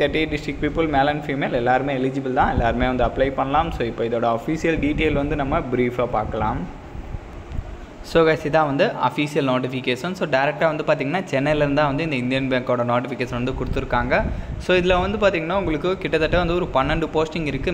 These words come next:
மேல் and ஃபீமேல் ரெண்டு பேருமே வந்து அப்ளை பண்ற மாதிரி போஸ்டிங்ஸ் தான் வந்து கொடுத்துருக்காங்க. So, எதுல போயிட்டு நீங்க அப்ளை பண்ற மாதிரி இருக்குன்னா, டபிள்யூ டபிள்யூ டாட் இந்தியன் பேங்க் டாட் இன். So, அதுல தான் போயிட்டு நீங்க அப்ளை பண்ற மாதிரி இருக்கும், பதினாலாம் தேதிக்குள்ள.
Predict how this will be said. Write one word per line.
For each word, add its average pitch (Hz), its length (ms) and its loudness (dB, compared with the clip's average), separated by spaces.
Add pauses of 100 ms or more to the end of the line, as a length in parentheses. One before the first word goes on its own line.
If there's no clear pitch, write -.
மேல் 143 200 2
and 165 140 -2
ஃபீமேல் 151 340 0
ரெண்டு 143 220 0
பேருமே 147 260 2
வந்து 147 160 2
அப்ளை 139 260 2
பண்ற 139 220 2
மாதிரி 135 220 0
போஸ்டிங்ஸ் 135 320 -2
தான் 139 100 4
வந்து 139 180 -2
கொடுத்துருக்காங்க. 131 640 0 (380)
So, 180 40 8 (200)
எதுல 220 240 4
போயிட்டு 196 220 4
நீங்க 175 160 2
அப்ளை 175 260 2
பண்ற 160 240 4
மாதிரி 151 120 4
இருக்குன்னா, 160 320 0
டபிள்யூ 160 260 2
டபிள்யூ 170 300 0
டாட் 170 160 4 (200)
இந்தியன் 160 340 0
பேங்க் 151 180 4 (160)
டாட் 135 240 2 (120)
இன். 110 160 -4
So, 123 100 4
அதுல 123 220 -2
தான் 139 120 2
போயிட்டு 135 220 0
நீங்க 123 160 2
அப்ளை 135 260 2
பண்ற 127 140 2 (100)
மாதிரி 123 140 2
இருக்கும், 247 280 0
பதினாலாம் 135 480 4
தேதிக்குள்ள. 127 480 0